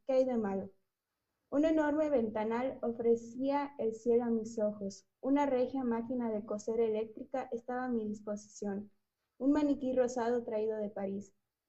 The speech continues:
que daba ganas de comerlo. Una tijera grandota que parecía de plata. Un millón de carreteles de sedalina de todos colores.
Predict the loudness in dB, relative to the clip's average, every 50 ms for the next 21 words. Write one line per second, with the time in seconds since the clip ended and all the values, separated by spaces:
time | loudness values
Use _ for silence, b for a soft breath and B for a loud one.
0 | _ 0 2 2 2 2 2 2 2 0 0 0 -2 -2 -2 -2 -2 -2 -4 -2
1 | -2 0 -2 -2 -2 -4 -8 -8 -10 -14 -16 _ -6 -2 -2 -2 -2 -4 -8 -6
2 | -4 -4 -2 -2 0 0 -2 -2 -2 -2 -2 -2 -2 -2 -4 -6 -6 -6 -8 -8
3 | -6 -6 -6 -6 -4 -4 -4 -4 -4 -6 -8 -8 -8 -6 -6 -8 -10 -14 -14 _
4 | _ _ _ _ _ _ -6 -2 0 2 2 2 0 0 0 0 0 -2 -2 -2
5 | -2 -2 -2 -4 -6 -6 -2 -2 0 0 0 0 -2 -4 -10 _ _ _ -6 -4
6 | -4 -4 -4 -6 -4 -4 -4 -4 -4 -4 -4 -4 -6 -6 -6 -6 -6 -6 -6 -6
7 | -4 -4 -6 -6 -6 -4 -2 -2 -2 -2 -2 -4 -8 -10